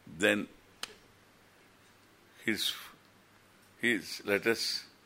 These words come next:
let us call the woman wife, because I, we don't know whether they had the institution of marriage at that time.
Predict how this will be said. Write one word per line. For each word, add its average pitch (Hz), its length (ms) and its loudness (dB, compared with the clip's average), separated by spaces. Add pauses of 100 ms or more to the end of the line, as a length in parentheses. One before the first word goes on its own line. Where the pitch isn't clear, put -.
(680)
let 95 260 4
us 113 200 0
call 113 260 8
the 113 120 2
woman 110 440 0
wife, 127 500 6 (1500)
because 101 300 6
I, 101 120 6 (200)
we 113 80 2
don't 120 260 4
know 139 140 8
whether 113 260 4
they 101 240 4
had 101 300 2
the 101 60 -2
institution 92 580 -2
of 90 180 -2
marriage 123 420 6
at 87 140 -2
that - 200 -12
time. 76 180 -2